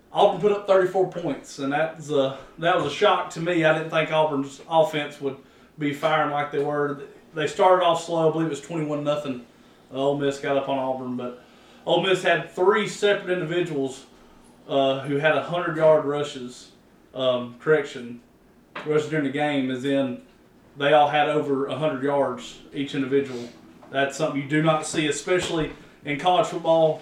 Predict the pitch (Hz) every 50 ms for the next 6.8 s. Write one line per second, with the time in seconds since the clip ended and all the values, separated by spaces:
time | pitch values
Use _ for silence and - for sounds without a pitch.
0 | - - 147 139 143 147 165 160 151 143 147 143 151 147 147 147 - - - 151
1 | 147 139 139 139 143 143 123 135 131 123 - 156 151 139 139 135 - - - -
2 | - - _ _ _ _ - 135 135 127 123 127 123 123 147 143 143 143 143 143
3 | 143 139 139 139 139 135 135 151 147 139 - 139 131 - 151 135 - - 156 147
4 | 139 131 143 147 147 139 139 143 147 139 123 120 123 127 143 147 147 139 135 135
5 | 143 160 156 - 143 135 127 123 - - - - - _ _ _ _ _ _ _
6 | _ _ - - - - - - - - 131 123 120 120 120